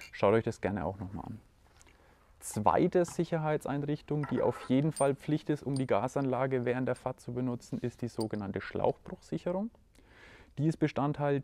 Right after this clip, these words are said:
der Schlauchleitung und die schützt auch, wie der Name vielleicht schon ein bisschen suggeriert,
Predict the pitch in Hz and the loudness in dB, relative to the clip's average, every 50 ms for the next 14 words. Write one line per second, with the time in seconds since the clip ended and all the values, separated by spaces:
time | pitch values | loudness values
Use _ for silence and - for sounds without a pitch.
0 | - - 117 113 104 101 101 - - - - - 98 90 - - - - 165 160 | 0 0 2 4 4 4 2 0 -4 -6 -4 -4 -2 0 0 0 0 0 0 0
1 | 156 156 170 170 - - 170 165 160 - 131 131 127 127 - - 143 135 - - | 0 0 -2 -2 -2 -2 -2 -2 -2 -2 -2 -2 -2 -4 -4 -4 -6 -8 -6 -4
2 | - - 127 120 - 131 135 123 120 113 107 92 92 - 127 139 139 127 - - | -4 -4 -2 -2 0 0 2 2 2 2 2 0 0 0 0 0 0 -2 -2 -2
3 | 113 110 107 123 127 - - 123 120 120 120 117 120 117 - - 113 120 - - | -2 -2 -2 -2 -4 -4 -4 -2 -2 -2 -2 -2 -4 -6 -6 -4 -4 -4 -2 -2
4 | 120 113 120 113 - - 101 113 135 - | -2 0 0 0 0 0 0 0 0 0